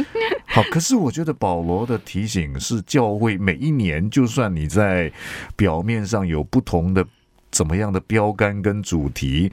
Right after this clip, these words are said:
Speaker 2: 但是一个最重要的目标是你我所不能够忽视的啊。保罗在，呃，哥林多前书第九章二十六节啊，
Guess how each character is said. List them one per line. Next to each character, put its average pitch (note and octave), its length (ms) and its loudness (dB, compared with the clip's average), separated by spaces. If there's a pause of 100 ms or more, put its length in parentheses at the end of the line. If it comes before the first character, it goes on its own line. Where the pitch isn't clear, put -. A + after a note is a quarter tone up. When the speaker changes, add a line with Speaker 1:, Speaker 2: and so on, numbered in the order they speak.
(300)
Speaker 2:
但 B2+ 200 6
是 C3 120 -4
一 C#3 80 2
个 C#3 120 2 (100)
最 E3+ 300 0
重 F#3+ 320 4
要 C3 180 2
的 G#2 100 -4
目 G#2+ 220 -2
标 F#2+ 260 -2 (540)
是 - 160 -2
你 F#2+ 160 0
我 F#2+ 180 2
所 D2+ 280 -2
不 G2 140 0
能 D#2 180 -2
够 E2 160 2
忽 E2 260 -2
视 D#2 220 -2
的 B1 180 -6 (380)
啊。 C#2+ 160 -4 (600)
保 A#2+ 180 6
罗 A#2 200 2
在， A#2 520 0
呃， F#2 540 -4 (540)
哥 C3 140 6
林 A#2 120 -4
多 A#2 140 0
前 G2+ 260 -4
书 A2 220 -2
第 G#2 220 -4
九 D#2+ 400 -4
章 G#2+ 320 -4
二 A2+ 180 0
十 F#2+ 180 -6
六 G#2+ 320 -2
节 D2 320 -6
啊， D2 140 -6